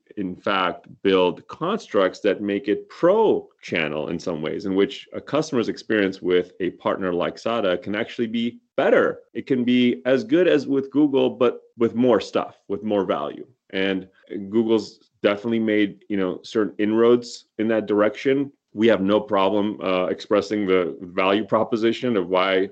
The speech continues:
uh, even some of the largest customers Google has should buy from us and not Google Direct. But it is, you know, challenging when you're growing as quickly as Google is, when you have twenty-five hundred sellers, you know, in North America. It's like to educate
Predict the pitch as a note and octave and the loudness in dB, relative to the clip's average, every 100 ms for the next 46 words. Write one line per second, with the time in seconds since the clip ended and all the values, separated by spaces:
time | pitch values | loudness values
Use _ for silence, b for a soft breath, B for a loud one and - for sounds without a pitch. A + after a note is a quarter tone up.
0 | - F2+ F2+ F2 E2 _ G2+ G2 F#2 F#2+ | -8 -4 -2 -2 -4 _ -4 -4 -4 -4
1 | F#2 F2+ - F#2 F#2+ G2+ G2 F#2+ - F#2 | -2 -2 -4 -4 2 4 2 -2 -4 -4
2 | - F#2+ E2+ F#2+ F2+ E2+ F2 F#2+ G#2+ E2+ | -4 -6 -4 -4 -2 -4 -2 -4 -6 -6
3 | F2 F2 F2+ F2 E2+ G2 F2 D#2+ D#2+ F2 | -2 -2 -4 -6 -4 -6 -8 -8 -6 -8
4 | E2+ D#2+ E2 E2 - _ _ G2+ G2+ A2+ | -8 -8 -6 -6 -6 _ _ -8 2 4
5 | A2+ - A#2 C3+ D#3 C#3 - _ - B2 | 4 4 6 8 6 2 -10 _ -4 0
6 | G#2+ G#2+ A2+ A2 _ - A#2 C#3 A2 F#2 | 0 0 -4 -8 _ -6 -2 0 -2 -4
7 | F#2 G2 G2 F2+ G#2 B2 B2 A#2 A#2 G#2+ | -6 -4 -6 -4 -2 0 -2 -2 -8 -4
8 | G#2+ F#2 - A2+ B2 G2 F2+ F2+ F#2 F#2+ | -2 -2 -2 -2 0 0 0 0 -2 -6
9 | F2+ - G#2+ G#2 A2 G2+ G#2 G2+ - - | -6 -4 -4 -2 -2 -2 -2 -2 -4 -4
10 | G#2+ A2 G#2+ F#2+ F#2+ F#2 G2 F#2 F2+ F#2+ | 0 2 2 2 0 -2 -6 -4 -2 -2
11 | F#2+ - G2 F#2+ F#2 F#2+ G2 G#2 G2+ F#2 | -4 -12 -6 -4 -4 -4 0 0 0 0
12 | F2+ F2 G2+ F2+ - G#2 G2+ G#2 G#2+ | 2 0 -4 -4 -2 -2 -2 -2 0